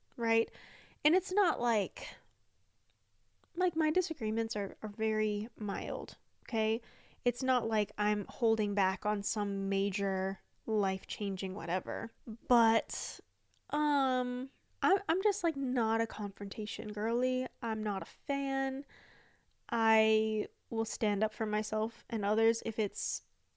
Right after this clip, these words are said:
necessary. But for the most part, I'm just, like, I play it out in my head, and I'm just like, "Is this worth it? Is this worth the stress and anxiety and all of that?" Usually, probably not. Okay, so,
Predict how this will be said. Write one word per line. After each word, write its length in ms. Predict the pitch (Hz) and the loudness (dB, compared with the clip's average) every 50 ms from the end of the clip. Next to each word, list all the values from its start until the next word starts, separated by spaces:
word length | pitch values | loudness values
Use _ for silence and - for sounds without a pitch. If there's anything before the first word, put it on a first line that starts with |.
| _ _ - | _ _ -4
necessary. 920 | 220 214 202 196 190 - - - 254 - - 285 277 285 302 330 359 392 415 - - - - - - _ _ _ _ _ _ _ _ _ - | -2 -2 0 -2 -2 -2 -2 -2 -2 0 2 2 4 4 2 2 0 0 -2 -4 -8 -18 -20 -20 -20 _ _ _ _ _ _ _ _ _ -4
But 280 | 240 226 233 - - | 0 2 2 2 2
for 140 | - - 226 | 2 0 2
the 80 | 214 220 | 2 2
most 300 | 214 214 220 226 - - | 4 2 2 2 0 0
part, 200 | - 226 214 214 | 0 2 2 2
I'm 120 | 214 214 | 2 0
just, 180 | 214 208 - - | 0 0 -2 -2
like, 220 | - 80 - - _ _ _ _ _ - - | -4 -4 -6 -8 _ _ _ _ _ -12 -6
I 140 | - 220 214 - _ - | -4 -4 -4 -6 _ -6
play 180 | - 220 233 | -2 2 4
it 60 | 240 247 | 6 6
out 140 | 247 233 | 6 6
in 60 | 233 240 | 4 2
my 120 | 247 247 | 0 0
head, 460 | 220 240 233 233 240 247 240 269 302 - _ _ _ - | 2 2 4 4 4 2 2 -2 -4 -8 _ _ _ -10
and 120 | - 233 | -8 -6
I'm 120 | 226 240 - | -6 -6 -6
just 240 | - - - - - | -6 -6 -6 -8 -8
like, 120 | 214 - | -8 -8
"Is 120 | 208 214 | -8 -6
this 260 | - 240 254 - - - | -4 -4 -4 -4 -2 0
worth 240 | 262 262 254 - | 0 0 2 2
it? 260 | 277 254 254 247 - - | 2 2 2 0 -2 -4
Is 140 | - 233 226 | -6 -6 -4
this 200 | 214 214 220 - | -4 -4 -4 -2
worth 480 | 214 214 226 233 240 233 - - - - _ _ _ _ _ _ _ _ _ _ _ - | 0 2 2 2 2 0 -4 -12 -20 -20 _ _ _ _ _ _ _ _ _ _ _ -2
the 100 | 220 208 | -2 -2
stress 500 | - - - 214 202 208 220 - - - | -2 -2 -2 0 2 2 2 0 -2 -2
and 100 | 214 214 | -2 -2
anxiety 720 | 208 208 196 190 190 196 208 208 208 208 208 208 208 208 | -2 -2 -2 -2 -2 0 0 0 -2 -2 -2 -2 -2 -2
and 300 | 196 190 190 190 196 - _ _ - | -2 -2 -4 -6 -8 -10 _ _ -12
all 280 | - - 208 208 214 214 | -6 -2 0 0 0 0
of 80 | 208 | 0
that?" 320 | 202 196 220 254 269 - - - - _ _ _ _ _ _ | 0 0 0 0 -2 -4 -8 -16 -20 _ _ _ _ _ _
Usually, 380 | - 277 339 339 320 359 359 349 | 4 4 6 6 6 6 4 4
probably 520 | - - 226 220 208 214 - - 170 156 143 | 4 4 2 2 2 0 -2 -4 -6 -8 -6
not. 240 | 156 110 - - - _ - - _ _ _ _ - | -6 -8 -8 -10 -14 _ -20 -20 _ _ _ _ -4
Okay, 400 | 226 220 - 214 208 202 202 214 | -2 -2 0 2 2 2 2 2
so, 480 | 214 - - 233 220 214 208 208 214 214 | 0 0 0 2 2 4 4 2 0 -2